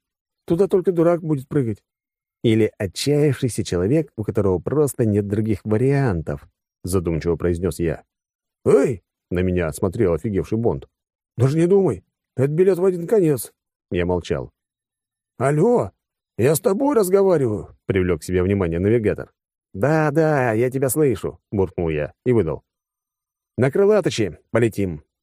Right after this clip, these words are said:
«Кто?» — удивился Бонд. «Конь в пальто!» — буркнул я. «Ты и я, вместе дружная семья!» «Э-э-э!» — опять завис ноль ноль семь.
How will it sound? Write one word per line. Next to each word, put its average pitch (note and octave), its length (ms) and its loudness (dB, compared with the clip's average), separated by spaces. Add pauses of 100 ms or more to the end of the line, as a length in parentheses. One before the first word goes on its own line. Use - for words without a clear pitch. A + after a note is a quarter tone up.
(440)
«Кто?» — D#3 520 0 (140)
удивился F#2 380 -2
Бонд. D2+ 280 -6 (280)
«Конь D3+ 240 2
в G2+ 100 -6
пальто!» — G#2+ 540 0
буркнул F2 380 -4
я. D2+ 200 -4 (220)
«Ты C#3+ 220 2
и D3+ 40 2
я, B2 240 2
вместе C3 500 0
дружная B2 440 4
семья!» G#2 440 -2 (460)
«Э-э-э!» — D3+ 920 4 (300)
опять F#2 360 -2
завис F2 360 -4
ноль F2+ 200 0
ноль D#2+ 160 -2
семь. - 260 -4